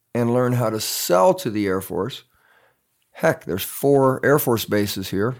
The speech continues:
I ought to be able to make a decent living, which was the sole, uh, background to my business strategy. And, uh,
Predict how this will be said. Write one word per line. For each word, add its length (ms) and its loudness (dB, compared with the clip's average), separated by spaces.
I 220 -2
ought 160 2
to 80 0
be 120 0
able 160 2
to 80 -2
make 240 -2
a 40 -6
decent 360 -8
living, 280 -8
which 220 -6
was 260 -2
the 100 -10
sole, 720 2
uh, 300 0
background 500 0
to 100 -8
my 200 -4
business 800 -2
strategy. 880 -2
And, 400 -2
uh, 360 0